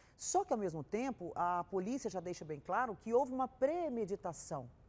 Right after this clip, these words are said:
na hora que ela vai embora. Por quê? Não levou o celular pra não ser encontrada. Pegou uma quantia em dinheiro, e até acredito que não seja uma pequena quantia, porque a polícia não revelou o total, mas deixou bem claro que era, dava pra fazer alguns móveis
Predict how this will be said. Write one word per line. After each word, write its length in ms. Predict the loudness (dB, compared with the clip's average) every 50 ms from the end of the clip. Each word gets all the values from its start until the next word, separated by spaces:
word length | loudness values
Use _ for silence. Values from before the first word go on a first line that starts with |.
| -20 -20 -20 -20 -20 -20 -20 -20 -20 _ _ _ -2
na 80 | 2 4
hora 140 | 4 4 2
que 80 | 0
ela 100 | 0 -2
vai 140 | 0 -2 -4
embora. 340 | -4 -4 -4 -4 -6 -6 -10 -16 -20 -20 -20 -20 -20 -8 -2
Por 140 | -2 -2 -2
quê? 340 | -2 -2 -2 -2 -2 -4 -6
Não 140 | -8 -6 -6
levou 220 | -6 -6 -6 -8
o 20 |
celular 560 | -8 -6 -4 -4 0 2 4 4 2 2 -2 -10 -20 -20 -20 -18 -10 -8
pra 100 | -8 -6
não 140 | -6 -8
ser 360 | -10 -8 -6 -4 -4 -4 -6 -8 -14 -16
encontrada. 680 | -12 -10 -10 -10 -6 -2 -2 -2 -2 -2 -6 -10 -16 -16 -20 -20 -20 -20 -10 -2
Pegou 280 | 2 2 2 2 2 -2
uma 140 | -2 -2 -4
quantia 340 | -4 -6 -8 -8 -8 -8 -8
em 60 | -6
dinheiro, 480 | -6 -6 -4 -2 0 0 0 0 -2
e 80 | -4 -6
até 200 | -6 -4 -2 -4
acredito 320 | -2 -2 -4 -6 -6 -6
que 40 | -6
não 100 | -6 -6
seja 240 | -6 -4 -6 -4 -4
uma 100 | -6 -6
pequena 340 | -4 -4 -4 -2 -4 -4 -4
quantia, 520 | -6 -6 -8 -8 -6 -6 -4 -2 0 -2
porque 220 | -2 -4 -6 -6 -6
a 40 | -6
polícia 280 | -4 -6 -6 -6 -6
não 80 | -6 -4
revelou 400 | -4 -4 -2 -2 -2 0 -2 -2 -4 -8 -20 -20 -20 -16 -12
o 80 | -10 -4
total, 440 | 0 0 0 2 4 4 4 4 4
mas 200 | 2 0 0 0
deixou 280 | 0 0 0 0 -2
bem 140 | -4 -4 0
claro 180 | 0 0 0 2
que 60 | 0
era, 100 | -2 -2
dava 200 | 0 -2 0 0
pra 100 | -2 -4
fazer 160 | -4 -2 -2
alguns 220 | -2 -2 -2 -4
móveis 680 | -2 2 4 6 4 4 2 -4 -14 -16 -16 -16 -18